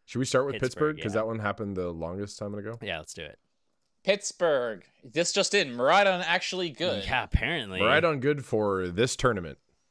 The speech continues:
Speaker 2: Uh, they had s-,
Speaker 3: I think it's, I think it's
Speaker 2: one thousand seven hundred seventy-eight players.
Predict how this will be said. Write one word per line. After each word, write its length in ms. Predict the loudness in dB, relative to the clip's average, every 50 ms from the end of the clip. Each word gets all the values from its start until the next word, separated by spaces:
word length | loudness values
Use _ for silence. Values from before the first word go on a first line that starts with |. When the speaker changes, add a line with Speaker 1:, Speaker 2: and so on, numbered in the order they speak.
| _ _ _ -10
Speaker 2:
Uh, 80 | -8 -8
they 100 | -8 -8
had 100 | -8 -10
s-, 520 | -10 -10 -12 -12 -14 -18 -16 -16 -16 -16 -16 _ -6
Speaker 3:
I 220 | -4 -2 -2 -2 -2
think 80 | -4
it's, 100 | -4 0
I 40 | 0
think 160 | 2 2 2 0
it's 80 | 0
Speaker 2:
one 100 | -2 -8 -6
thousand 20 | -2
seven 200 | -2 0 0 0
hundred 280 | -2 -2 -4 -4 -6
seventy-eight 360 | -8 -12 -12 -12 -12 -14 -14 -14
players. 500 | -16 -18 -18 -18 -18 -18 -18 -18 -20